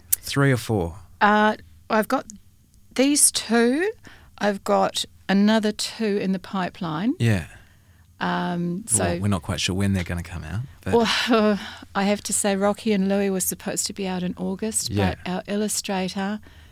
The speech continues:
Speaker 2: is a wonderful, wonderful Aboriginal man,
Speaker 1: Yeah.
Speaker 2: um, who has just done a book called the Sorry Day Book,
Speaker 1: Yeah.
Speaker 2: which is going to be quite something. His name is Dub Leffler,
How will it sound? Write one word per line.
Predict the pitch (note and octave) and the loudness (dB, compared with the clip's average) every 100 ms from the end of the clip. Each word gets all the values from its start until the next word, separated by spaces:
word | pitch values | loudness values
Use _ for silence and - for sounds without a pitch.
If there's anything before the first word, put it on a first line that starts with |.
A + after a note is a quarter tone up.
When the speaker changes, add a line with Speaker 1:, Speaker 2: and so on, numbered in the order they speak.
| - | -14
Speaker 2:
is | - F3+ | -10 -6
a | F#3 | -6
wonderful, | F3 F3+ G3+ G#3 - F3 E3 - | -4 0 0 0 -4 -8 -8 -10
wonderful | - E3 F3+ F#3 G3 F#3+ - E3+ | -10 -4 -2 0 0 -2 -8 -8
Aboriginal | E3+ F3 E3+ - F#3 | -8 -8 -8 -4 -4
man, | F3+ E3+ E3+ F3 F3+ | -4 -4 -6 -6 -2
Speaker 1:
Yeah. | G3 E3+ - - - - - | -2 -2 -10 -20 -20 -16 -8
Speaker 2:
um, | F3+ F3 E3+ E3 E3 - - - - - - - - - - | -4 -4 -4 -4 -6 -12 -20 -20 -20 -20 -18 -20 -20 -16 -4
who | G3 G3 F3+ | 0 0 0
has | F3 - F#3+ | -4 -6 -4
just | - G3+ - - | -4 -4 -4 -4
done | F#3 F3+ F3 | -4 -4 -4
a | - | -6
book | F3 - | -8 -8
called | - F3+ F3 E3+ | -6 -6 -6 -6
the | E3 | -4
Sorry | - F#3+ G3 | -2 -2 -2
Day | F3+ D#3+ | -2 -6
Book, | D3+ D3+ - - | -8 -12 -14 -10
Speaker 1:
Yeah. | - A2 F2+ - - - _ - - - - - | -2 0 0 -6 -20 -20 _ -20 -20 -20 -20 -12
Speaker 2:
which | E3+ F3+ - | -8 -6 -6
is | F3+ | -6
going | F3+ E3+ | -4 -4
to | E3+ | -6
be | F3+ D#3+ D#3+ E3+ | -6 -6 -6 -10
quite | - E3 D#3+ | -12 -8 -6
something. | - D3 - D#3+ G#3 - - - - | -6 -8 -8 -6 -8 -10 -20 -20 -10
His | F3+ | -4
name | G3+ G3 | 0 0
is | F#3 F3 | 0 -4
Dub | F3+ E3 | -6 -6
Leffler, | E3+ D#3+ - F#3 A3+ | -6 -8 -8 -8 -8